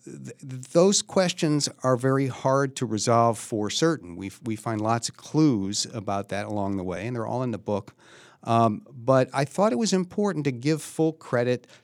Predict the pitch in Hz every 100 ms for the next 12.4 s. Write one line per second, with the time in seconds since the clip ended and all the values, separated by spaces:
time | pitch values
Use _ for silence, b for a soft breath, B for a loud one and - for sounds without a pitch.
0 | - 135 131 196 180 - - 120 120 120
1 | 123 127 123 107 - 127 127 - - -
2 | 147 165 156 127 123 127 120 120 202 190
3 | 120 127 131 - - - 160 170 233 185
4 | 147 - - - 180 214 135 113 98 -
5 | 147 143 143 113 135 135 139 170 170 123
6 | B B B B 120 113 135 180 190 139
7 | - 135 - 147 135 117 110 131 151 165
8 | 151 135 131 - - - 113 131 139 -
9 | 127 120 95 - - 160 196 165 117 -
10 | _ - 95 82 69 85 - _ _ -
11 | 120 110 101 87 B B - 113 135 131
12 | 123 143 120